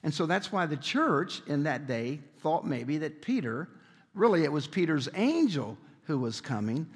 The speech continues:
uh, and knocking on the door and not Peter. Now, if you think about it, we know an awful lot about angels, don't we?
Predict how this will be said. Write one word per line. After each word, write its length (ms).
uh, 200
and 120
knocking 360
on 160
the 80
door 300
and 120
not 380
Peter. 280
Now, 180
if 160
you 80
think 240
about 340
it, 120
we 140
know 260
an 200
awful 360
lot 260
about 400
angels, 400
don't 260
we? 160